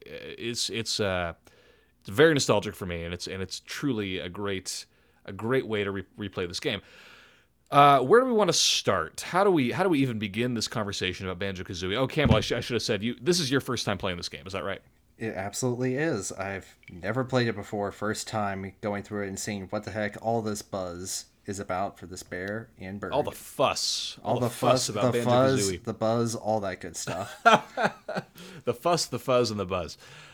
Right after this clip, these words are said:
Speaker 1: Um, I guess, uh, that's as good a place to start as any. Uh, how, where are you in the game so far? You said you hadn't been able to put too much time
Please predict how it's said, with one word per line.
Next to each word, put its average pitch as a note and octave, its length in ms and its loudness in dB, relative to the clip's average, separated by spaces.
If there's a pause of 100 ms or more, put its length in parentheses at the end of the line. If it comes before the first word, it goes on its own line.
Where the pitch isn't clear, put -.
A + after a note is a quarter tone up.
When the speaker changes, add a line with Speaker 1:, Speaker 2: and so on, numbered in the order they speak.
(160)
Speaker 1:
Um, G#2+ 600 6 (540)
I B2+ 100 4
guess, A3 540 4
uh, G4 360 -4
that's - 180 -4
as D3 100 -2
good A#2+ 140 0
a A2 40 -2
place G#2+ 240 -2
to G#2+ 60 -4
start G#2+ 280 -2
as G#2 160 -6
any. A#2 300 -4
Uh, A#2 400 2 (280)
how, A#3 680 0 (140)
where E3+ 300 0
are C3+ 160 4
you G#2+ 160 0
in G2+ 160 -2
the F#2+ 80 -4
game E2+ 360 -10
so F2 220 -8
far? - 360 -16
You A2+ 80 -10
said D#3 140 0
you C#3+ 80 4
hadn't C#3+ 180 4
been B2+ 100 0
able A2+ 160 0
to G2+ 60 -4
put G#2 180 -6
too - 80 -10
much F2+ 160 -8
time D#2 160 -10